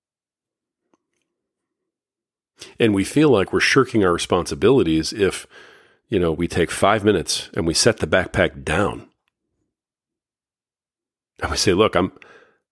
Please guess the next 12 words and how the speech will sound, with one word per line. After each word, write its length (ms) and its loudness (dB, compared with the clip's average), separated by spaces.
I'm 240 -4
just 280 0
gonna 160 0
stop 500 -2
trying 380 4
to 140 2
improve 320 2
myself 440 -2
for 160 -6
five 460 0
minutes." 480 -6
<laughs> 80 -12